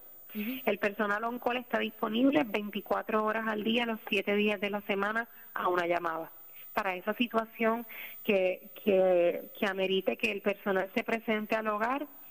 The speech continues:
Speaker 2: ya sea de noche, de la madrugada, un fin de semana, un día feriado, siempre va a tener disponible una enfermera a una llamadita para atender la, las necesidades o las crisis que presenten nuestros pacientes.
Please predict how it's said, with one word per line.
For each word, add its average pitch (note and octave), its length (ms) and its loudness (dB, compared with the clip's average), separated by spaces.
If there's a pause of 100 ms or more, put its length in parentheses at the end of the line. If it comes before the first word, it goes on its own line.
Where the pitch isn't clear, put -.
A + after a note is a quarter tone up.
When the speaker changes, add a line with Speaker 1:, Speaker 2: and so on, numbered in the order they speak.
(460)
Speaker 2:
ya G3+ 220 2
sea G3 220 0
de F3+ 120 -2
noche, F#3+ 920 0
de G3+ 160 -4
la E3+ 120 0
madrugada, F#3 920 -2
un F#3 160 -10
fin F3+ 240 2
de F3 160 0
semana, F#3+ 560 0
un F3+ 180 -4
día F3+ 200 2
feriado, F#3+ 680 -2 (500)
siempre B3 420 0
va A#3 120 -2
a A3+ 40 -8
tener A3+ 280 -2
disponible A#3+ 760 0 (520)
una B3+ 220 4
enfermera C4 460 -2
a G#3 200 -2
una F#3 200 -2
llamadita E3+ 580 -2 (400)
para G3 140 0
atender F#3 340 -2
la, G3 200 -4
las G3+ 160 -2
necesidades G#3 680 -2
o G#3+ 60 -2
las G#3 160 -4
crisis C4+ 300 0
que G3 120 0
presenten F#3+ 520 -2
nuestros F#3+ 320 0
pacientes. F3+ 580 -4